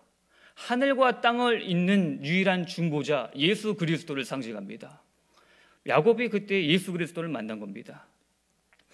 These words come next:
또 모세도요, 왕제의 신분으로 살다가 쫓겨났습니다. 쫓겨나서 광야 사십 년 생활을 하죠.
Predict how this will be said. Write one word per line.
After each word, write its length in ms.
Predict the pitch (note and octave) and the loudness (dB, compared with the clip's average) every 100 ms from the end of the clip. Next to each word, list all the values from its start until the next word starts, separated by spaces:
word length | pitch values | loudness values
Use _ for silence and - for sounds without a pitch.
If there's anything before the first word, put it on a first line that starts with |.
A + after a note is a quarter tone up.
| - | -6
또 100 | - | -2
모세도요, 920 | F#3 C#3+ G3 A3 G#3+ F3 C#3+ F3 C3+ - - - | 0 2 4 6 4 4 2 0 -4 -10 -20 -2
왕제의 680 | - D#3+ A#3 A3+ A3 A3 G3+ | 4 6 6 8 8 6 2
신분으로 800 | G3+ A3 G#3 G3 E3+ D#3+ G3+ - | 0 -2 0 2 2 0 -2 -8
살다가 420 | - F#3 F#3 E3+ | -4 2 4 4
쫓겨났습니다. 920 | E3+ A3+ G3 C#3 - C3 G#2 A2+ A2+ - _ _ | 2 0 0 0 -2 -6 -6 -8 -10 -18 _ _
쫓겨나서 720 | - A#3 A#3 G#3 G3 E3+ F3 | -4 0 2 2 2 2 2
광야 420 | F3 D#3+ F#3+ F#3+ | 2 4 6 4
사십 360 | F3 D#3+ E3+ G3 | 4 2 2 0
년 240 | F#3 E3+ | -2 -2
생활을 440 | D#3 E3+ D#3+ C3 C3 | -2 -2 -2 -2 -2
하죠. 360 | C#3 B2 A#2+ | -4 -4 -8